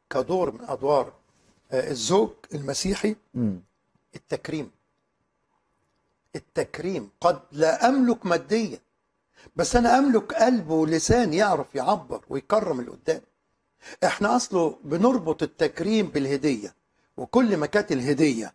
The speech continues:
Speaker 1: غاليه قوي وكبيره قوي وحاجه يعني ما، ما حصلتش،
Speaker 2: كل ما خف وزنه وكثر ثمنه.
Speaker 1: آه، يعني انا ال-، ال-، التكريم مش لازم يبقى زي ما حضرتك اتفضلت، خاتم الماظ، مش عارف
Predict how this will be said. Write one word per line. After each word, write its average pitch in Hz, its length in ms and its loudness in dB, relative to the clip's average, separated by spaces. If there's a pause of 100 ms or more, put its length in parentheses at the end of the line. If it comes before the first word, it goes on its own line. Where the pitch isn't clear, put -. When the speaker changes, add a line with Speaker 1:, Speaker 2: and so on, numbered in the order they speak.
(280)
Speaker 1:
غاليه 226 540 2 (220)
قوي 262 280 4 (180)
وكبيره 160 380 2
قوي 247 380 4 (380)
وحاجه 165 420 0
يعني 147 520 2
ما، 143 180 0
ما 139 80 0
حصلتش، 196 560 2 (280)
Speaker 2:
كل 156 240 2
ما 147 100 -2
خف - 280 -2
وزنه 160 500 2
وكثر 113 1200 -2
ثمنه. 104 340 -6 (120)
Speaker 1:
آه، 143 60 -2
يعني 196 320 2
انا 269 420 2
ال-، 160 380 2 (360)
ال-، 156 160 -2
التكريم 190 1080 0 (120)
مش 156 340 -6
لازم 180 420 2
يبقى 190 480 0 (200)
زي 160 200 2
ما 143 100 -2
حضرتك 143 380 -4
اتفضلت، 175 500 -2 (240)
خاتم 220 400 0
الماظ، 151 500 0
مش 139 200 -10
عارف 170 320 0